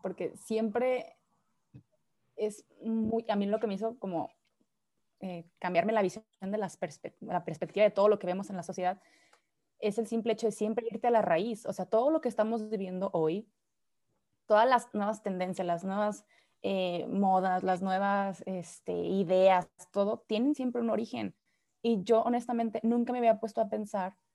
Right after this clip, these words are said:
de esto que nos cuentas históricamente <laughs> hablando, antropológicamente hablando, de que hay una razón de ser para todo. Y creo que esto puede dar mucha luz al poder entender qué está pasando hoy con el hombre, ¿no? Y me impacta mucho, no sé si tú puedas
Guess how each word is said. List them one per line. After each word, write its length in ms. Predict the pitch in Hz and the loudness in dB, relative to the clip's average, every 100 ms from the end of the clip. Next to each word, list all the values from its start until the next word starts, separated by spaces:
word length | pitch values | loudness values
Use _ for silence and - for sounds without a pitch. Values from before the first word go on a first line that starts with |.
| _ _ _ _ _ _ _ _ _ | _ _ _ _ _ _ _ _ _
de 640 | 196 220 214 202 190 185 - | 0 4 4 4 2 -2 -2
esto 260 | 202 202 | -4 -4
que 80 | 226 | -4
nos 180 | 214 202 | -4 -2
cuentas 480 | 214 202 214 214 - _ _ _ _ - | -2 0 0 0 -4 _ _ _ _ -8
históricamente 720 | 202 - 202 214 202 202 202 | -6 0 2 4 2 0 2
<laughs> 40 | |
hablando, 340 | 202 208 208 196 | 4 4 4 2
antropológicamente 880 | 190 190 185 202 202 226 196 190 | 0 -4 -2 -2 0 0 0 0
hablando, 540 | 196 190 185 185 190 - _ _ _ _ | -2 -2 -4 -4 -6 -8 _ _ _ _
de 140 | - | -6
que 160 | - - _ _ _ _ _ | -4 -6 _ _ _ _ _
hay 160 | 202 220 | 4 6
una 140 | 254 | 6
razón 360 | 240 202 208 220 | 4 2 -2 -2
de 80 | |
ser 320 | 233 233 226 226 | 0 0 0 2
para 220 | 208 190 | 0 0
todo. 360 | 190 185 147 - | 0 0 -4 -4
Y 100 | 208 | -4
creo 200 | 208 208 | 0 0
que 120 | 208 | 0
esto 220 | 233 233 | -2 -2
puede 220 | 233 226 226 | 2 8 10
dar 140 | 220 | 10
mucha 340 | 214 208 208 208 | 6 -2 0 2
luz 400 | 208 208 - - _ _ _ _ _ _ - | 2 0 -8 -20 _ _ _ _ _ _ 2
al 260 | 208 202 196 _ - - | 4 4 0 _ -20 -4
poder 220 | - 202 214 | 4 8 8
entender 560 | 254 247 196 196 214 | 6 4 2 2 2
qué 80 | - | 0
está 240 | 247 247 | -4 -2
pasando 380 | 254 240 220 226 | -2 -2 -4 -2
hoy 120 | 214 | -2
con 160 | 214 202 | -2 -4
el 80 | 196 | -2
hombre, 260 | 220 208 | -2 -4
¿no? 220 | 175 175 196 | -6 -6 -4
Y 80 | 214 | 0
me 80 | 196 | 0
impacta 400 | 202 214 220 262 | 2 0 0 0
mucho, 320 | 262 240 220 | -2 -2 -4
no 80 | 214 | -4
sé 80 | 214 | -6
si 80 | |
tú 160 | 202 208 | -8 -8
puedas 320 | 208 202 202 | -4 -4 -6